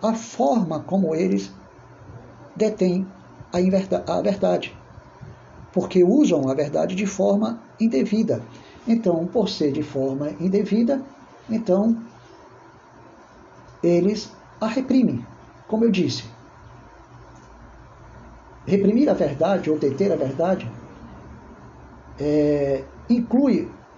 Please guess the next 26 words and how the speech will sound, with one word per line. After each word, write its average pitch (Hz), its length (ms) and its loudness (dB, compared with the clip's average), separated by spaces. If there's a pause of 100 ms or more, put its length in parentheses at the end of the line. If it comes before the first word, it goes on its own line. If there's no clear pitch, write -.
(260)
um 220 100 4
modo 185 500 2 (120)
totalmente 196 580 0
indevido 180 600 0 (280)
do 170 240 -2
uso 190 180 -2
da 180 120 -2
palavra. 139 540 -4 (1300)
Amados, 240 520 0 (220)
muitos 311 420 0
deles 190 340 0
não 196 120 -2
perderão 185 400 0
a 175 40 -4
salvação, 190 600 -2 (300)
mas 226 260 0 (460)
serão 202 300 0
chamados 180 500 -2
menores 170 480 0
no 123 80 -4
reino 131 220 -2
de 127 100 -4
Deus, 127 380 -6
hoje 190 300 2
e 208 40 -2
amanhã, 190 340 0